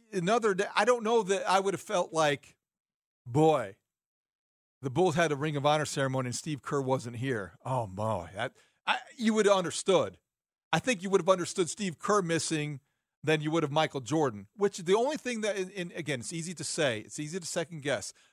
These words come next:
but when Jordan doesn't show up, and some people are looking at that as taking the fun out of it, and it doesn't mean as much. He's on the back page of the Sun-Times crying, Jordan.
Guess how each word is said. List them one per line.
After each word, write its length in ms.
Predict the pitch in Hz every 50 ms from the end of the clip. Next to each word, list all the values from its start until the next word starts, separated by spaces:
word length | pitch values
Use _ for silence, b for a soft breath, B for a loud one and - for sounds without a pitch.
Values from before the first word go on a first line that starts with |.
| b -
but 80 | 143
when 180 | 131 139 143 127
Jordan 320 | 110 156 185 190 175 156
doesn't 300 | 127 147 160 170 175 208 185
show 300 | - - 190 180 175 160
up, 140 | 147 - -
and 60 | 120
some 180 | - - 185 202
people 400 | - - 226 196 - 208 185 190
are 460 | - 151 147 147 143 139 139 135 123 - _ _ _ _ _ _ _ _ _ _ _ -
looking 320 | 135 170 180 - 190 170
at 100 | 160 120
that 260 | - 180 180 175 170 151
as 340 | 147 135 123 113 110 - - _
taking 260 | - 160 165 - 170 151
the 80 | 139
fun 240 | - - 175 175 175
out 160 | 170 156 156
of 100 | 151 139
it, 140 | 151 156 156
and 80 | 143 131
it 100 | 113 -
doesn't 260 | - 156 151 135 139 135
mean 160 | 165 185 190
as 100 | 160 123
much. 400 | 127 143 139 139 139 - - - _ _ _ _ _
He's 80 | 135 123
on 80 | 151 135
the 80 | 117
back 320 | 101 - 175 165 - _ -
page 200 | 170 165 160 147
of 60 | 139
the 60 | 127
Sun-Times 560 | - - 165 156 147 - 160 160 160 143 113
crying, 500 | - - - 160 160 180 190 165 135 120
Jordan. 440 | 104 98 110 101 104 104 123 151 143